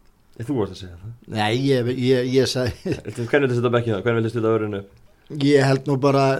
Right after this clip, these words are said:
Speaker 2: miðað við eins og leikjálegi í fyrra, þetta snýst þetta um að leyfa mönnum að hvíla og kannski að safna kröftum áður en, á þess að í dag eru óhemju kröfur á bestu knattspyrnumenn í heimi.
Speaker 1: Já.
Speaker 2: Þeir, sko, þeir spila á þriggja daga fresti með liðunum sínum eða þeir eru í öllum þessum keppnum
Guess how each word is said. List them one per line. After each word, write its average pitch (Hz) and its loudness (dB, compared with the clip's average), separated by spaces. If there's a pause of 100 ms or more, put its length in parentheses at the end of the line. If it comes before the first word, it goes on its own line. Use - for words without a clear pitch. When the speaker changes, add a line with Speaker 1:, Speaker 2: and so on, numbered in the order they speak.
(240)
Speaker 2:
miðað 143 4
við 139 4
eins 135 0
og 131 2
leikjálegi 139 2
í 123 0
fyrra, 139 -2
þetta - -8
snýst 139 -10
þetta 131 -4
um 135 -2
að 127 -6 (160)
leyfa 139 0
mönnum 143 -2
að 127 -8
hvíla 147 0
og - -10
kannski 139 -4
að 135 -4 (640)
safna - -4
kröftum 147 -2
áður 147 0
en, 147 -4
á - -8
þess 143 -4
að - -8 (220)
í 113 -10
dag 147 4
eru 147 4
óhemju 160 8
kröfur 139 6
á 107 -6
bestu 131 -4
knattspyrnumenn 117 -4
í 113 -4
heimi. 104 -10 (200)
Speaker 1:
Já. - -16 (160)
Speaker 2:
Þeir, 135 6
sko, 139 2 (340)
þeir 127 0
spila 151 8
á 143 6
þriggja 156 2
daga 147 6
fresti 151 0
með 151 2
liðunum 147 4
sínum 147 0
eða 139 4
þeir 139 6
eru 143 6
í 139 10
öllum 139 -2
þessum 120 -8
keppnum 147 -2